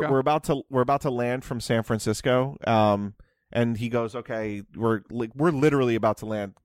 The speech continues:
Speaker 2: Dude starts Dark Knight, The Dark Knight on the plane without any headphones. He just starts the movie, and we land in five minutes. He's gotta turn it off. I thought that was strange. And, uh, this is the last one.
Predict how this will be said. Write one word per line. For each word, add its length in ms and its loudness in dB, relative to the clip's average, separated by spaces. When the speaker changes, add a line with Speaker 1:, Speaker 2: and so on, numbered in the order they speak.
Speaker 2:
Dude 200 2
starts 340 0
Dark 300 0
Knight, 260 0
The 100 0
Dark 240 0
Knight 300 -6
on 120 -8
the 60 -8
plane 240 -6
without 300 2
any 140 -4
headphones. 520 -4
He 80 -8
just 160 -6
starts 240 0
the 80 -4
movie, 300 -2
and 100 -4
we 60 4
land 260 2
in 100 -6
five 220 -2
minutes. 260 -10
He's 120 -14
gotta 100 -8
turn 240 -10
it 60 -12
off. 120 -14
I 80 0
thought 160 0
that 100 0
was 100 -8
strange. 400 -12
And, 720 0
uh, 180 4
this 220 -4
is 60 -12
the 100 2
last 300 0
one. 200 -6